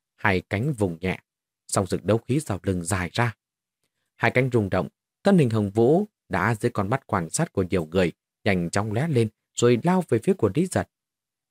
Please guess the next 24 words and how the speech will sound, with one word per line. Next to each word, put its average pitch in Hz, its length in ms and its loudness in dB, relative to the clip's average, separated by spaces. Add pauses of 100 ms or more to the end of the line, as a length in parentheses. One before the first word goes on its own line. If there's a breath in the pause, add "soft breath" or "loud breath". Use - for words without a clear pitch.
(140)
Thế 208 120 4
vậy, 123 340 4
sắc 175 180 0
mặt 107 160 -2
Lý 151 140 2
Giật - 220 -4
lại 85 240 -6
biến 98 160 0
hóa 113 260 0
thật 98 180 -4
nhanh. 110 200 0 (560)
Nếu 196 100 4
vừa 143 200 4
rồi 117 260 4
hắn 123 180 -2
không 107 180 -2
xem 98 220 -4
Hồng 82 200 -6
Vũ 90 200 -2
ra 98 180 -2
gì, 82 200 0 (440)
vậy 123 100 2
rõ 156 200 0
ràng 113 220 0